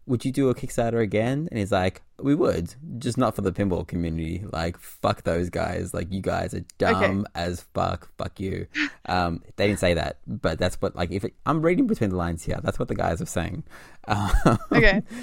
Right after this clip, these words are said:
Speaker 1: "You guys don't know how Kickstarters work, and you're whingy, and you're complainy, and, you know, all this kind of stuff.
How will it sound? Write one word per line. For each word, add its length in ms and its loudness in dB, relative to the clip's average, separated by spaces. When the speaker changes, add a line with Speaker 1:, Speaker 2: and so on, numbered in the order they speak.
Speaker 1:
"You 160 4
guys 300 8
don't 160 2
know 80 -2
how 120 -2
Kickstarters 540 0
work, 420 2
and 160 -4
you're 120 -2
whingy, 540 2
and 120 0
you're 80 -6
complainy, 720 -6
and, 460 -6
you 80 -8
know, 240 -4
all 160 2
this 100 0
kind 140 -8
of 80 -8
stuff. 360 -6